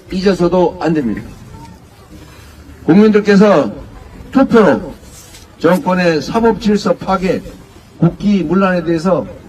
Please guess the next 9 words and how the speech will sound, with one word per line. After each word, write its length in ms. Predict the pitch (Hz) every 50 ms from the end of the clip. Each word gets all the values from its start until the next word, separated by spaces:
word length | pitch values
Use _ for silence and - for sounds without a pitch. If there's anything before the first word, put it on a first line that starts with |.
| - - - - - - - -
엄정하게 720 | - 226 247 262 240 233 262 247 226 190 165 147 120 101 95
심판해야 560 | - - 170 165 143 - 160 151 147 151 147
합니다. 260 | 135 117 107 98 - - - - - - - - - - - - - - - - - - - - - - - 339 349 719 - 349 311 - - - - - - - - -
논산 300 | 123 143 156 143 165 160
시민 280 | 151 - 165 170 170 170
여러분, 500 | 170 170 175 165 170 170 147 127 101 - - - - - - - - - - - - - -
정권의 580 | - 165 180 190 196 - 208 208 202 190 175 156 - - -
심판 600 | - - - 196 202 196 - 208 208 214 214 202 - - - - - - - - - - - -
반드시 640 | 147 165 190 202 208 202 - - 180 180 170 139